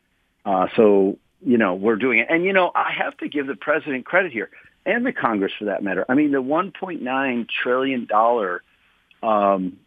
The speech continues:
you know, American Rescue Plan that we passed was,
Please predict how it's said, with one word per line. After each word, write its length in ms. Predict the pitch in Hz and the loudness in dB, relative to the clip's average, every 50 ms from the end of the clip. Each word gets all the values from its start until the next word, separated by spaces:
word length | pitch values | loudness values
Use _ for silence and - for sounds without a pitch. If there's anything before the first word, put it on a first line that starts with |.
| _ _ - | _ _ 0
you 120 | 139 131 | 0 2
know, 260 | 120 110 101 98 104 | 2 0 0 -2 -2
American 480 | - 117 113 123 131 139 131 - 113 110 | -2 0 4 4 6 4 4 2 -2 0
Rescue 380 | 123 139 143 - - - 123 | 0 0 0 -2 -4 -8 -8
Plan 500 | 95 - - 101 92 90 87 87 85 - - _ _ _ _ _ _ _ _ _ _ _ _ _ _ _ _ _ _ _ - | -8 -8 -8 -8 -6 -6 -6 -8 -10 -14 -20 _ _ _ _ _ _ _ _ _ _ _ _ _ _ _ _ _ _ _ -2
that 140 | 131 123 110 | -2 -2 0
we 120 | 127 113 | -2 -4
passed 540 | - - - 156 175 180 160 117 92 92 - - - _ _ _ _ | -6 -6 -6 -4 0 2 2 2 0 -2 -6 -12 -18 _ _ _ _
was, 300 | 127 127 147 147 151 143 | -4 -2 0 2 2 0